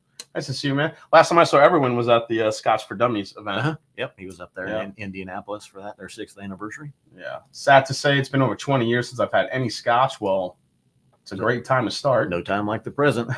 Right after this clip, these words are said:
Speaker 1: <laughs> Uh, let's see. Let me catch up here. Whiskey Nose with a five dollar super chat. Here's some new mouse pad fun for Jason. <laughs> I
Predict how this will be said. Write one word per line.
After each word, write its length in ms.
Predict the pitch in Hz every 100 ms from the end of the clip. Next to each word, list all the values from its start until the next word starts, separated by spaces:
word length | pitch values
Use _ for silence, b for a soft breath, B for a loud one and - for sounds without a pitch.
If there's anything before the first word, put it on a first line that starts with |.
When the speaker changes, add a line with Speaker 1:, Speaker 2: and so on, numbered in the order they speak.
| -
Speaker 1:
<laughs> 440 | 214 - 185 - b b b b b b _ -
Uh, 240 | 98 95
let's 180 | 98 -
see. 80 | 87
Let 120 | 95
me 80 | 104
catch 300 | - 107 -
up 180 | 90 -
here. 320 | 87 87 87
Whiskey 320 | 120 175 -
Nose 340 | 170 175 185 170
with 100 | 165
a 40 |
five 200 | 143 165
dollar 160 | 156 156
super 180 | 160 156
chat. 180 | 170 156
Here's 180 | 147
some 100 | 156
new 80 | 147
mouse 280 | 139 143 139
pad 280 | - 143 135
fun 200 | 143 143
for 120 | 127
Jason. 480 | 120 135 - 185 - 139
<laughs> 120 | -
I 100 | 131